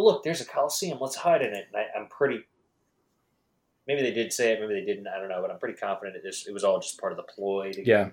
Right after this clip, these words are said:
Speaker 1: get, uh,
Speaker 2: yeah. And
Speaker 1: uh,
Speaker 2: in
Speaker 1: Phil.
Speaker 2: the origin manga, this is a really, really cool, uh, sequence of just visual storytelling when Garma is taking the Gao,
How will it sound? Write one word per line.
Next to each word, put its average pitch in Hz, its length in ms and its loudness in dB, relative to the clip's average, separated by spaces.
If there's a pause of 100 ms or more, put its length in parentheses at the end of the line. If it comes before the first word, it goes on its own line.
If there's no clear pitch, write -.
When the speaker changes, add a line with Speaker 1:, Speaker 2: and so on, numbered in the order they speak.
Speaker 1:
get, 104 80 -6
uh, 98 140 4
Speaker 2:
yeah. 101 200 0 (260)
And 143 240 8
Speaker 1:
uh, - 20 -8
Speaker 2:
in 156 300 8
Speaker 1:
Phil. 131 80 2
Speaker 2:
the 123 240 4
origin 117 440 6
manga, 110 380 4
this 113 280 4
is 101 140 2
a 104 120 4
really, 113 420 4
really 104 460 4
cool, 104 640 4 (480)
uh, 92 200 -6
sequence 113 680 2
of 98 160 2
just 110 260 2
visual 104 460 6
storytelling 104 800 4
when 98 180 2
Garma 98 480 2
is 98 260 0
taking 107 440 2
the 95 100 -4
Gao, 98 600 2